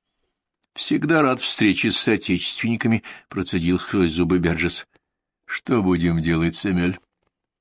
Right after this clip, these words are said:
Штурману не пришлось отвечать на этот вопрос. Носовое орудие галеона, идущего крайним слева, просигнализировало, что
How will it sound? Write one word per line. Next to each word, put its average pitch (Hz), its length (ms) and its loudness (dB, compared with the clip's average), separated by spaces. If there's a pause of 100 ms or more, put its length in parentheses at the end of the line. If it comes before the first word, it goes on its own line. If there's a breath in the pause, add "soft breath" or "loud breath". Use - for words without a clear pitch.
(400)
Штурману 139 840 2
не 123 160 2
пришлось 135 600 0
отвечать 90 640 0
на 92 60 2
этот 90 260 -4
вопрос. 135 440 -6 (1080)
Носовое 120 520 2
орудие 123 440 4
галеона, 98 720 2
идущего 95 520 0
крайним 98 460 0
слева, 95 380 2 (240 loud breath)
просигнализировало, 92 1000 2
что - 240 0